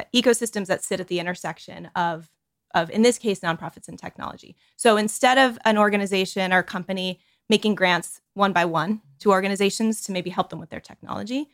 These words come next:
we can make one grant to an organization that has the leverage and the reach and the network to serve, in NetHope's case, fifty-seven, in TechSoup's case, over a million.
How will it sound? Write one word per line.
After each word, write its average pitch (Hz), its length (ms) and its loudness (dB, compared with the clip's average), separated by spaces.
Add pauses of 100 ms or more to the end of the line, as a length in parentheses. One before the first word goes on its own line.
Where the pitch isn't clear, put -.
(260)
we 233 140 0
can 226 160 4
make 202 160 2
one 196 340 2
grant 180 400 0
to 208 100 -2
an 190 80 0
organization 180 600 -4
that 175 100 -6
has 185 200 -4
the 185 120 -6
leverage 185 420 0
and 175 100 -6
the 170 80 -8
reach 175 340 -6
and 180 100 -8
the 180 60 -6
network 175 460 -2
to 190 100 -12
serve, 165 420 -4 (380)
in 190 160 2
NetHope's 240 320 2
case, 185 220 2
fifty-seven, 175 640 -2
in 185 120 -6
TechSoup's 247 480 -2
case, - 380 -14 (140)
over 180 200 0
a - 40 -8
million. - 360 -12